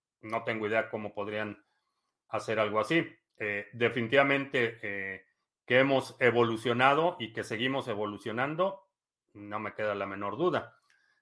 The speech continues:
Eh, eh, Juan Hernández, búscalo en, en las pláticas ted, ted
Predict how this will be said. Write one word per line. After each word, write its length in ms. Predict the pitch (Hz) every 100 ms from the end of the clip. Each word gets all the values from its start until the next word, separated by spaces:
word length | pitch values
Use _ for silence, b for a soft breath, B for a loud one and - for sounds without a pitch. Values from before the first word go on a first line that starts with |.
| _
Eh, 560 | 110 104 101 101 101 -
eh, 260 | 113 107 98
Juan 200 | - 135
Hernández, 720 | 143 127 139 143 131 123 - _ _
búscalo 800 | 123 104 101 104 135 139 131 113
en, 240 | 104 104 -
en 160 | 104 101
las 220 | 98 -
pláticas 520 | 123 123 120 104 -
ted, 200 | 123 147 - _
ted 200 | - 120